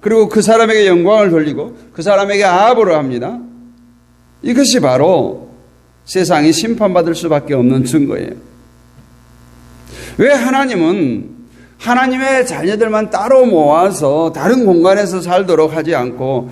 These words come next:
이 죄 많은 세상 가운데 섞여 살도록 하면서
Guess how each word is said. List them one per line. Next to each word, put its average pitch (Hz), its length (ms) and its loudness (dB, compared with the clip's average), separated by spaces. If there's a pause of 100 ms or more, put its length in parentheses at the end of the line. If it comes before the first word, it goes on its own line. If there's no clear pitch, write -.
(140)
이 214 240 -2
죄 196 300 2
많은 247 340 0
세상 233 420 -2
가운데 160 360 -2
섞여 233 360 -2
살도록 175 880 0 (440)
하면서 190 800 -4